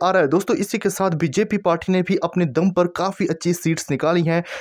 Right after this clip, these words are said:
अपने opposition के, जो है वो खिलाफ। दोस्तों opposition, इतनी सारी opposition parties इकट्ठा होकर भी बीजेपी के टक्कर नहीं कर पाई हैं और इसी के साथ पाकिस्तानियों को भी इन इलेक्शन में काफी ज्यादा नजर थी, क्योंकि उनका ये कहना था कि अगर इंडिया अलायंस की सरकार आती है तो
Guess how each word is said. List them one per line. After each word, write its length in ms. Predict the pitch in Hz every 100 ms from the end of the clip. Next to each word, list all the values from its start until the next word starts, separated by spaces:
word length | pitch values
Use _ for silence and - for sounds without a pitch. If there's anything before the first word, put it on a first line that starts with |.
| -
अपने 200 | 202 214
opposition 640 | - 175 170 156 165 185
के, 300 | 170 170 175 180 151
जो 300 | 135 135 151
है 100 | 165
वो 140 | 170
खिलाफ। 340 | 175 175 143 113
दोस्तों 380 | 165 190 -
opposition, 500 | 175 175 165 175 160 -
इतनी 300 | 160 - 196
सारी 240 | 196 160 170
opposition 380 | 156 156 -
parties 320 | 170 147 170 165
इकट्ठा 320 | 180 175 175
होकर 360 | 156 147 170 175
भी 180 | 165 175 - - -
बीजेपी 380 | 147 - 202 214
के 120 | 202
टक्कर 380 | 202 156 - 156
नहीं 180 | 127 156
कर 160 | 160
पाई 220 | 156 160 175
हैं 120 | 147
और 240 | - 156 -
इसी 200 | 202 208
के 140 | 185
साथ 260 | 156 160 147 - - -
पाकिस्तानियों 540 | 185 180 196 196 190 196
को 80 |
भी 200 | 180 202 -
इन 120 | 190
इलेक्शन 360 | 180 175 165 170
में 140 | 180
काफी 340 | 190 139 156 175
ज्यादा 180 | 175
नजर 300 | 165 170 165
थी, 160 | 170 143
क्योंकि 240 | - 180
उनका 200 | 202 185
ये 120 | 165 147
कहना 300 | 165 185 185
था 120 | 165
कि 160 | 165
अगर 340 | - 190 170 - - - -
इंडिया 240 | 175 202 220
अलायंस 360 | 156 165 170
की 100 | 180 165
सरकार 420 | - 160 151 165
आती 280 | - 160 175
है 80 | 175
तो 140 | 175